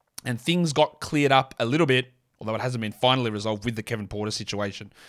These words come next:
which pushes his minutes up. But it's very, very easy to get Eason to be a top one hundred player.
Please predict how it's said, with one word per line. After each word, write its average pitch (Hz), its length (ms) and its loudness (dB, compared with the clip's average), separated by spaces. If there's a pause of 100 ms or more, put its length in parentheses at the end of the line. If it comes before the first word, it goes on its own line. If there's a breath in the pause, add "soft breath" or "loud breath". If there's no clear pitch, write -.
(160 soft breath)
which 120 180 -8
pushes 127 260 -4
his 107 140 -6
minutes 110 240 -4
up. 107 140 2
But 135 100 -2
it's 123 160 -2
very, 120 520 2
very 135 340 2
easy 123 580 -2 (720)
to 127 140 -4
get 127 340 2
Eason 117 460 0
to 110 100 -4
be 113 400 0
a 107 100 -4
top - 280 -4
one 104 140 -4
hundred 98 220 -10
player. 101 220 -14